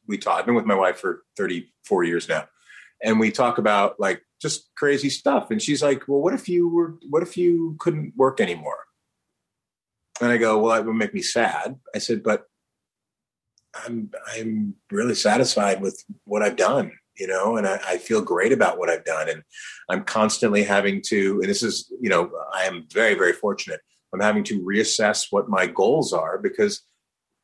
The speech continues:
I've attained a lot of my goals, which is crazy to think about, you know, but when you're young, you know, it's, it's, I, and I guess I learned this from my dad,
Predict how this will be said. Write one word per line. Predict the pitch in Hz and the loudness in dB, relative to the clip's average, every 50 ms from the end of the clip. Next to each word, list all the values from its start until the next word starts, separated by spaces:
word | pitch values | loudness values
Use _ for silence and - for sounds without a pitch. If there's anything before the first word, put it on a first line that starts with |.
| _ _ | _ _
I've | 104 104 - - | -12 -12 -12 -12
attained | - - - - - 127 175 196 202 | -14 -14 -12 -4 0 0 2 2 2
a | 135 | 2
lot | 95 82 80 76 | 2 0 0 -2
of | 73 | -4
my | 71 69 - - | -10 -14 -14 -12
goals, | - - - - - _ - - - - | -10 -8 -8 -10 -10 _ -14 -14 -10 -4
which | - 117 117 - | -2 -2 -2 0
is | 123 104 - - | -2 -4 -4 -6
crazy | - - - - - 214 277 330 339 - - - - 165 156 151 | -10 -10 -10 -4 0 0 2 4 4 4 2 0 0 -4 -8 -4
to | - 226 | -4 -4
think | - - 185 208 - - | -4 -2 -4 -4 -2 -2
about, | - 110 107 90 87 85 92 - - - | 0 0 0 0 0 -2 -4 -4 -4 -2
you | 117 107 | 0 0
know, | 104 101 101 101 101 - - - - - _ _ | 2 2 2 0 -2 -4 -14 -20 -20 -20 _ _
but | 143 139 | -2 0
when | 143 147 147 | 0 0 0
you're | 143 139 139 127 120 123 | 2 0 0 0 -2 -8
young, | 127 131 175 226 262 220 156 127 120 123 127 123 - | -4 0 0 2 2 2 2 0 0 -2 -4 -4 -4
you | 131 143 | -4 0
know, | 139 135 131 | 0 0 0
it's, | 127 - | 0 0
it's, | 131 127 127 - - - _ _ _ _ _ _ _ _ _ _ _ _ _ _ _ _ _ _ _ _ _ _ _ _ - | 0 0 0 -2 -6 -8 _ _ _ _ _ _ _ _ _ _ _ _ _ _ _ _ _ _ _ _ _ _ _ _ -2
I, | 170 175 170 | -2 -2 0
and | 180 180 180 | 0 0 2
I | 175 175 | 2 2
guess | 170 220 214 214 | 0 0 0 2
I | 208 | 2
learned | 185 170 165 160 160 147 | 2 2 2 0 0 -2
this | 147 143 - | -4 -4 -4
from | - 131 127 | -6 -4 -2
my | 120 113 | -2 0
dad, | 107 101 90 87 85 87 - | 0 0 0 0 0 -2 -4